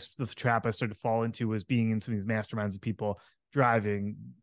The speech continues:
di-, certain, you know, Lamborghinis and these types of things. And, and even more detrimental than having a two to three K a month lease on a luxury or exotic car is having a ten to twenty thousand dollar a month rental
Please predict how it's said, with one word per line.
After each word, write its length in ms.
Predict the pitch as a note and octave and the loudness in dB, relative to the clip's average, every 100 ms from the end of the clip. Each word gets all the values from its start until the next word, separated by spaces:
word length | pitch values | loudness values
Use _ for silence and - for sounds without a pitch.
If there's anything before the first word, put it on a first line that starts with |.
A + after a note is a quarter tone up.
| - | -12
di-, 100 | A#2 | -10
certain, 400 | - A#2+ G2 G2+ | -6 -6 -4 -6
you 60 | |
know, 200 | F#2+ F2+ F#2 | -8 -6 -4
Lamborghinis 760 | G#2 F#2 G#2+ C#3 C3 B2 A2+ | -4 -4 2 6 6 6 4
and 100 | A2 | 0
these 120 | A2 | -2
types 220 | A#2+ A2+ - | -2 -4 -2
of 60 | |
things. 240 | A#2+ A2+ G#2+ | -2 0 0
And, 80 | G#2 - - | -4 -12 -6
and 120 | B2+ D3+ | 0 4
even 320 | F#3 A3+ B3 | 6 8 8
more 320 | D3+ D#3 D3+ | 8 6 6
detrimental 800 | C3+ B2 - A2+ A#2 B2 A2 G#2 | 4 0 -2 -4 -2 0 0 0
than 360 | G#2+ G2+ G2+ - _ | 0 -2 -6 -14 _
having 400 | - C3 A#2 A2+ | -2 0 2 0
a 100 | G#2 F#2 | -2 -4
two 280 | - B2+ A2+ | -2 0 2
to 60 | G#2+ | 0
three 180 | A#2+ A2 | -4 -2
K 160 | A#2+ | 0
a 60 | G#2+ | 2
month 240 | G#2+ F#2+ - | 0 -4 -2
lease 300 | A2+ A2 - | -2 -2 -4
on 140 | G2 | -6
a 80 | G2 | -4
luxury 520 | G2+ G#2+ G#2 A2 G#2 | -2 -2 -2 -4 -4
or 40 | |
exotic 400 | G2+ F#2+ G#2+ G2+ | -4 -4 -4 -6
car 400 | - D#3 C#3+ G2+ - _ _ | -2 2 2 0 -6 _ _
is 100 | C3 | -8
having 280 | - C#3+ A#2 | -2 0 0
a 60 | G#2+ | -2
ten 340 | - - E3 | -8 -2 -2
to 60 | A#2+ | -2
twenty 340 | - D3 C3+ | -4 -2 -2
thousand 440 | - A#2 C3+ C#3+ | -2 -2 0 0
dollar 240 | B2+ A2+ G#2+ | 2 2 2
a 40 | |
month 380 | G2+ G2+ G2 F#2+ _ _ _ _ _ | 0 0 0 -4 _ _ _ _ _
rental 580 | A#2 C#3 F3 A2 G2 G#2+ | 0 2 4 2 -2 -6